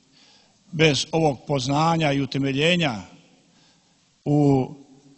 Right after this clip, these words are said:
teologiji svetih otaca i u njihovom, i u svetotačkom predanju,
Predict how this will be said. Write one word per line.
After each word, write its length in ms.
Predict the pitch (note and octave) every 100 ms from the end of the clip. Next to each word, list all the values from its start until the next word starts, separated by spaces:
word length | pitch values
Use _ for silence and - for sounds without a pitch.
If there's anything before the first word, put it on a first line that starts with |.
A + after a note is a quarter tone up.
| _ _ _ -
teologiji 420 | C#3 D3+ D3 C#3+
svetih 400 | B2 D#3 D#3 A#2+
otaca 640 | A#2+ A#2+ D#3 G3 - F#3 A2 - -
i 80 | B2+
u 40 |
njihovom, 420 | C#3+ C3+ C#3+ B2+ - - -
i 120 | C#3+
u 160 | C3 -
svetotačkom 640 | - D#3 E3+ D#3+ D3+ D#3+ B2+
predanju, 640 | C3+ A#2 E3 A3+ A#3